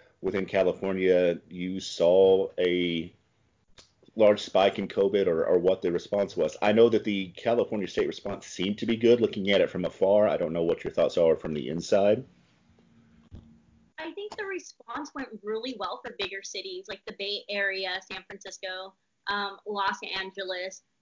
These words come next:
Speaker 2: But for some reason, my county is backwards, and we s-, we were the number one county with the highest spikes, and we're smaller compared to these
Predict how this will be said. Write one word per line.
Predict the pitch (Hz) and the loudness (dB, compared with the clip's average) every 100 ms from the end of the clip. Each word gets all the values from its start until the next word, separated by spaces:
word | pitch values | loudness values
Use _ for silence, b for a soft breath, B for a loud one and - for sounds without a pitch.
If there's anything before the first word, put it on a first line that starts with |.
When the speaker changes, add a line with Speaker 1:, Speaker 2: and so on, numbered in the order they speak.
| - | -6
Speaker 2:
But | 247 247 | -4 -4
for | 285 | -6
some | - 269 302 | -2 -4 -2
reason, | 302 311 320 330 | -6 -6 -6 -4
my | 233 220 262 - - | -2 -2 -4 -10 -8
county | 185 202 254 302 320 - _ _ _ _ _ - | -6 -6 -6 -8 -10 -20 _ _ _ _ _ -2
is | 226 214 202 - - _ _ _ - | 0 0 -2 -12 -20 _ _ _ -2
backwards, | 208 320 - 226 196 185 185 - - | 0 0 -4 -8 -6 -8 -12 -18 -14
and | 208 208 208 208 190 | -8 -6 -6 -8 -10
we | 220 | -16
s-, | 233 - _ _ - | -16 -20 _ _ -20
we | 247 | -14
were | 285 285 | -8 -4
the | 277 247 | -4 -4
number | 220 208 208 226 233 247 240 | -4 -2 -2 -4 -4 -4 -6
one | 202 202 214 226 - | -6 -4 -6 -10 -8
county | 190 185 247 | -6 -6 -6
with | 277 254 | -6 -4
the | - | -6
highest | - 202 247 - - | -2 -2 -2 -6 -12
spikes, | - 214 180 - _ - - _ _ _ - | -2 0 -2 -8 _ -20 -20 _ _ _ -10
and | 214 220 | -8 -6
we're | 214 240 | -6 -8
smaller | 247 - - 202 214 262 220 190 | -10 -14 -12 -4 -2 -2 -4 -6
compared | 202 202 202 196 - | -10 -8 -6 -6 -8
to | 214 | -14
these | 208 208 | -10 -12